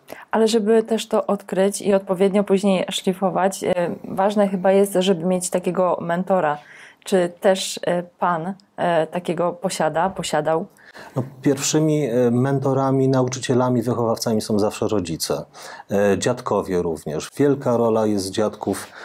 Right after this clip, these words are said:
Speaker 2: e, mądrych dziadków, którzy potrafią rozmawiać, chcą rozmawiać i chcą wyciągać, e, z człowieka jego, e, jego talenty.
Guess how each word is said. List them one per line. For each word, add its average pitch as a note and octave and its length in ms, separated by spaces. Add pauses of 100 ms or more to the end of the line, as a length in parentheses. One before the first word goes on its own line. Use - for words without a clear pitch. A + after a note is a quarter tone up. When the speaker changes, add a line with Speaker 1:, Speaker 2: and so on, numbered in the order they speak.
(260)
Speaker 2:
e, G2 160
mądrych A2+ 460
dziadków, A2 400
którzy G#2 320
potrafią G#2 580
rozmawiać, G2+ 540
chcą G#2+ 320
rozmawiać G#2 640
i F#2+ 160
chcą F2+ 300
wyciągać, G2+ 640
e, F#2 200
z - 100
człowieka F#2+ 560 (360)
jego, G2 420 (140)
e, F2+ 260
jego G2+ 200
talenty. E2+ 640